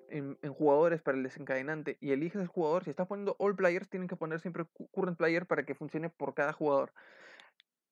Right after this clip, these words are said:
El siguiente jugador debe tener exactamente,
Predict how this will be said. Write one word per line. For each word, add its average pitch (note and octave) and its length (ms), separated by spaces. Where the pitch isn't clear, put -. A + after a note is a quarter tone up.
El F#3 520
siguiente A3 320
jugador G3 420
debe F#3+ 240
tener F#3 480
exactamente, G3 880